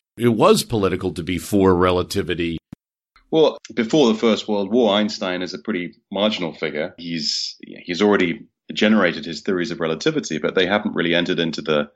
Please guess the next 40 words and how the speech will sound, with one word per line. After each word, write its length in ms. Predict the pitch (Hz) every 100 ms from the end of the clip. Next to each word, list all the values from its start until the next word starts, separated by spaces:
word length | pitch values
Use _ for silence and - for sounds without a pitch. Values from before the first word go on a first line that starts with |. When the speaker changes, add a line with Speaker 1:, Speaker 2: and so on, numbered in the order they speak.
| _ _ _ -
Speaker 2:
into 160 | 95
the 100 | 92
cultural 460 | - 101 95 90 85
ether 260 | 95 -
of 60 | 85
the 160 | 85 90
age. 560 | 104 76 71 - - _ _ _ _ _
Uh, 280 | 104 101 98 - _
in 160 | 113 110
nineteen 300 | 120 117 110
nineteen, 500 | 101 95 - 175 120
he's 160 | 95 95
essentially 480 | - 120 110 98
proved 340 | - - 82 76
right. 420 | 123 78 92 - _ _ _ _ _
Uh, 440 | - 90 85 82 78
there's 280 | 76 85 78
a, 240 | 82 78 -
the 80 | 80
two 180 | -
scientific 420 | 110 95 87 80 87
expeditions 520 | 80 - 82 82 80
which 140 | 82
essentially 420 | 87 98 92 -
prove 360 | 80 - 92 78
that 120 | 78
his, 400 | 82 85 113 - _ _ _ -
his 120 | 90
estimations 680 | 95 92 87 90 87 85 78
of, 180 | 80 - -
of, 300 | 90 80 76
uh, 260 | 78 73 71 -
of 120 | 73
the, 80 | 76
the 100 | 73
physics 380 | 107 110 90 -
of 80 | 78
the 80 |
universe 500 | 82 82 80 76 -
are 420 | 92 85 78 69